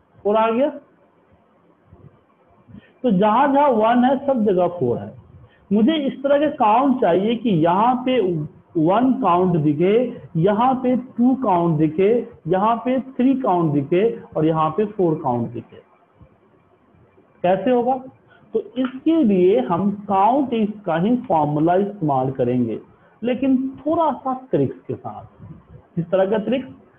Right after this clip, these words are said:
हमने B, E two से ई two, comma E two लगाया। देखिए, Simple सा है, सब एक जैसा होना चाहिए। फिर पहले वाले जो ई टू है, उसको freeze कर दीजिए।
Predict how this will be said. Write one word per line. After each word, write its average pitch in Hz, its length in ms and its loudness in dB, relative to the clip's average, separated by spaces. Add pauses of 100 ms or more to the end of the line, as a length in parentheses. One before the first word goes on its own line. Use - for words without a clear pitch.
(280)
हमने 254 340 2 (300)
B, 180 440 -2
E 208 180 2
two 269 160 2
से 254 140 -2
ई 170 260 -2 (120)
two, 247 240 0 (180)
comma 214 540 0
E 160 80 2
two 160 160 -2
लगाया। 123 440 -2
देखिए, 131 420 -8 (1900)
Simple 233 340 2
सा 202 140 2
है, 139 140 -2
सब 233 160 0
एक 208 180 2
जैसा 196 220 0
होना 143 240 0
चाहिए। 104 340 -8 (920)
फिर 247 120 2
पहले 247 480 2
वाले 285 280 2
जो 262 100 0
ई 214 180 0
टू 220 240 0
है, 214 120 2
उसको 202 300 0
freeze 190 500 -4
कर 117 80 -4
दीजिए। - 420 -16